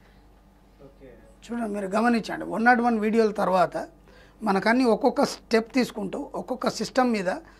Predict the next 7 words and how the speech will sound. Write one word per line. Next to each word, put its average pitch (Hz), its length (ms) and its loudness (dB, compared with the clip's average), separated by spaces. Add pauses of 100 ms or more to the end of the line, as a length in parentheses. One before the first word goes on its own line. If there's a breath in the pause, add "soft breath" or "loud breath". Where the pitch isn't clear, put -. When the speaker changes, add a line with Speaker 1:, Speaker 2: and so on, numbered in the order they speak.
(220 soft breath)
Speaker 2:
మనం 196 320 2 (140)
చాలా 233 160 6
డెప్త్గా 254 440 2
మనం 208 200 -2
పరిశోధన 196 400 -8
చేయడం 165 360 -8
జరుగుతుంది. - 420 -20